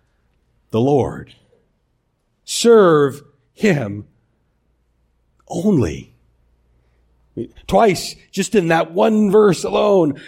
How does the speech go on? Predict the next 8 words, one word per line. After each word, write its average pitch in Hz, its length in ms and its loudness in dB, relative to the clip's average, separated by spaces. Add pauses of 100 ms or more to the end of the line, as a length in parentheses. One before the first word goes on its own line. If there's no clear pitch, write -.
Joshua 165 680 0 (120)
encourages 180 680 0
them 143 300 0 (100)
to 156 100 -2
serve 143 720 0 (280)
God. 117 540 -4 (1120)
And, 196 100 0
and, 196 280 -2